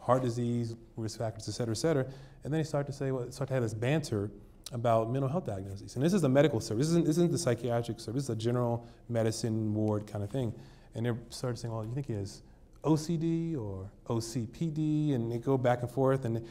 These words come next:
they joke about what those diagnoses mean and what they don't mean, and they're having this exchange. And I'm thinking, this guy comes in with chest pain, he wants to get, you know, uh, treated for that, and he, he wants to, and, and they're coming out here with this, labeling him with a psychiatric illness. And, and so it actually went to that point where they actually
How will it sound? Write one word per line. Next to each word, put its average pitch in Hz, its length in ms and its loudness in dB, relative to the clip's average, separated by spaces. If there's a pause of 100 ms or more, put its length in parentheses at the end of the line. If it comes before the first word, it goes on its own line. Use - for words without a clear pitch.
(120)
they 123 100 -2
joke 131 160 2
about 123 180 2
what 123 120 -2
those 120 160 0
diagnoses 110 540 -2
mean 135 320 0
and 120 60 0
what 113 100 -2
they 104 80 -4
don't 123 260 -2
mean, 127 300 -2
and 113 100 -4
they're 117 100 -2
having 131 140 0
this 117 160 -4
exchange. 170 520 -2 (500)
And 123 380 -2
I'm 147 60 -6
thinking, 139 320 -6
this 147 160 -6
guy 156 240 -4 (120)
comes 143 180 0
in 135 100 0
with 117 140 -2
chest 135 300 -2
pain, 117 440 -2 (280)
he 123 60 -4
wants 127 260 2
to 123 100 -2
get, 117 260 0 (320)
you 120 80 -6
know, 107 240 0 (140)
uh, 104 220 -6 (160)
treated 139 260 0
for 131 140 -4
that, 123 480 0
and 113 240 -8 (360)
he, 113 120 -8
he 117 280 -6
wants 117 240 0
to, 120 60 -6
and, 120 280 -6
and 117 120 -4
they're 120 60 0
coming 123 240 -2
out 117 160 0
here 120 80 -4
with 117 100 -6
this, 110 180 -8 (160)
labeling 117 320 -4
him 110 100 -6
with 107 80 -10
a 101 60 -8
psychiatric 107 520 -8
illness. 127 320 -8 (440)
And, 117 280 -2
and 113 120 -2
so 135 120 2
it 139 240 0
actually 160 300 2
went 135 240 0
to 135 80 0
that 120 120 0
point 151 140 -2
where 120 100 2
they 117 80 0
actually 117 280 -2